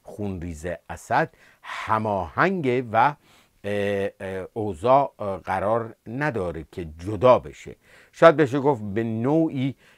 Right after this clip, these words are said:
اه، آقای عزیز جعفری، اه، دلداری می‌ده به خودش و دیگران که روسیه، اه، گویی با آمریکا، اه، هماهنگ نیست و با ایران یا دولت اسد هماهنگه.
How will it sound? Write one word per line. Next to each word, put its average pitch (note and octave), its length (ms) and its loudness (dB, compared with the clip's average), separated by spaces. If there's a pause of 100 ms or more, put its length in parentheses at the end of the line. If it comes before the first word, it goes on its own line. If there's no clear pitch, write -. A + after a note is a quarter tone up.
(140)
اه، G#2+ 260 -2
آقای A2 420 2
عزیز F2 500 -2
جعفری، F#2+ 800 -6
اه، G#2+ 160 -4
دلداری F#2+ 840 -2 (260)
می‌ده F#2+ 360 -4
به F#2+ 120 -8
خودش F#2+ 480 -8
و F#2 220 -2 (420)
دیگران G2 600 -4
که B2+ 260 2 (100)
روسیه، F2+ 760 -8 (380)
اه، F2+ 180 -8
گویی F2+ 440 -8
با G#2 400 -2
آمریکا، F#2+ 680 -6 (100)
اه، F2+ 200 -6 (800)
هماهنگ F#2 520 -10
نیست G2+ 400 -8
و G#2+ 100 0
با G2 260 -4
ایران G#2 500 0
یا F#2+ 260 -4 (440)
دولت F2 400 -4
اسد G#2+ 540 0 (100)
هماهنگه. D#2 540 -16